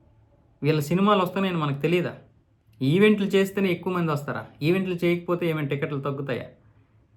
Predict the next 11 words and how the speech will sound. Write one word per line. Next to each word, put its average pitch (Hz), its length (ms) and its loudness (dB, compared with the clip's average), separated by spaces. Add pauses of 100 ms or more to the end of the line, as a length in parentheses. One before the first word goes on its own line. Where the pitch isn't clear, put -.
(380)
పలానా 147 260 4
రోజు 208 300 4
పలానా 170 500 0
రామ్ 160 340 0
చరణ్ 175 200 0
సినిమా 160 280 -4
రిలీజ్ 160 280 0
అయితే 175 360 0
చాలు, 139 200 2
అభిమానులు 135 380 2
వచ్చేస్తారు, - 460 -6